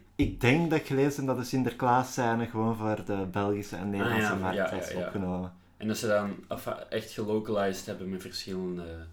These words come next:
Speaker 1: Ja, ja, ja.
Speaker 2: allee, mythes en gebruiken en zo. Dat, dat dan in Ierland doet hij dan zo'n, zo'n groen, zo'n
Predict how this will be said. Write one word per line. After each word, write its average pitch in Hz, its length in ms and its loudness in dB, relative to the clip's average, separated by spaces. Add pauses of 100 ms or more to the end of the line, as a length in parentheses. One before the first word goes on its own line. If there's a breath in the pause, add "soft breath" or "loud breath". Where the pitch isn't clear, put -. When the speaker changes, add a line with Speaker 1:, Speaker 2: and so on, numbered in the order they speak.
(120)
Speaker 1:
Ja, 95 240 -2
ja, 90 80 -2
ja. 90 400 -4
Speaker 2:
allee, 90 220 -10
mythes 85 360 -10
en 82 140 -10
gebruiken 82 520 -12 (120)
en 80 60 -16
zo. 82 320 -18
Dat, - 220 -18
dat 90 120 -10
dan 87 260 -6
in 85 340 -10 (380 soft breath)
Ierland 104 720 0
doet 98 120 -6
hij 92 100 -4
dan 95 160 -2
zo'n, 90 300 -2
zo'n 90 260 -6
groen, 98 600 -4 (140)
zo'n - 80 -14